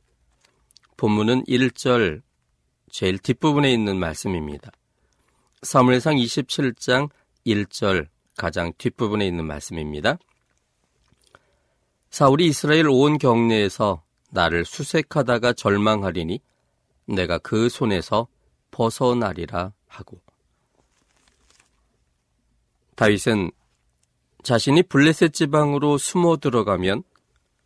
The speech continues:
사울이 이스라엘 온 경내에서 자신을 찾다가 못 찾으면 절망하게 되어 그때부터는 사울의 손에서 벗어날 것이다라고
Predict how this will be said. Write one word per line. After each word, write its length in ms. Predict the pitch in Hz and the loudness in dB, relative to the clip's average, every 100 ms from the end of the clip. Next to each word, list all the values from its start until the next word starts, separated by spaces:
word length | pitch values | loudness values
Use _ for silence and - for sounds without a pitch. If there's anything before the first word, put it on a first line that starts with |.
| _ _ _ _ _ | _ _ _ _ _
사울이 540 | - - 98 90 92 90 | -8 -2 0 0 0 0
이스라엘 480 | 110 - 113 113 113 | -2 -2 0 0 0
온 400 | 123 113 135 143 | -2 2 2 2
경내에서 680 | 139 127 127 113 92 - 87 _ _ _ _ _ _ _ _ | 0 2 2 0 -2 -4 -6 _ _ _ _ _ _ _ _
자신을 460 | - 107 117 120 139 | 0 2 2 2 0
찾다가 640 | - 175 - 151 143 147 | -6 -6 0 0 4 2
못 200 | 139 120 | 2 0
찾으면 500 | - 143 110 87 76 - _ _ _ _ _ _ | 0 -2 -2 -4 -6 -14 _ _ _ _ _ _
절망하게 560 | - 110 104 104 101 98 | -2 0 4 2 2 -2
되어 280 | 90 87 85 _ _ _ _ _ _ _ _ _ _ _ | 0 -2 -2 _ _ _ _ _ _ _ _ _ _ _
그때부터는 840 | - 135 139 127 - 127 123 120 87 - _ - | -4 2 2 2 0 0 2 0 -2 -8 _ -18
사울의 480 | - 104 92 92 98 | -6 -2 0 0 -4
손에서 640 | - 101 98 - 101 95 _ _ _ _ _ | -2 -2 -2 -2 -4 -4 _ _ _ _ _
벗어날 720 | - 117 - 139 135 131 123 | 0 0 2 2 2 2 -2
것이다라고 960 | 120 120 110 127 107 101 90 98 98 | 0 -2 -2 -4 -4 -2 -2 -2 -4